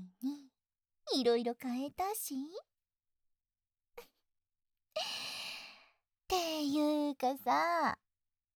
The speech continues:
ねえねえ、大好きだった元カノにまた会えたわけじゃん？嬉しい？ねえっ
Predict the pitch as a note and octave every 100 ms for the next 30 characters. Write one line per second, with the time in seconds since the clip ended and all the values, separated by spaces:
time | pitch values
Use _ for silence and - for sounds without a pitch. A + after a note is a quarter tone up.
0 | _ _ _ D4 A3+ G3 G3+ G3+ F#3+ F#3+
1 | G3+ G3+ - - - - - - - _
2 | _ _ _ _ _ _ - C4+ D4 D#4
3 | D#4+ E4 E4+ E4+ F4 F4+ G4+ - - -
4 | G#3+ G3 _ - G3+ F#3 G#3+ - C#4+ -
5 | D#4 D4+ D4 D4 C4+ D#4+ F4+ C#4 G#3 -
6 | _ _ - - _ _ _ _ _ _
7 | _ - G3+ G3+ G#3 - A3 A3+ A3 F#3
8 | F3 - F#3+ - - G#3 B3 E4 A#4+ _
9 | _ _ _ _ _ _ _ _ _ _
10 | _ _ _ _ _ _ _ G#3 G3 A#3
11 | - - C#4+ B3+ - _ _ _ _ _
12 | _ _ _ _ _ _ _ _ _ -
13 | - - _ _ A3+ A3+ B3+ D4+ D4+ D4
14 | C4 A#3+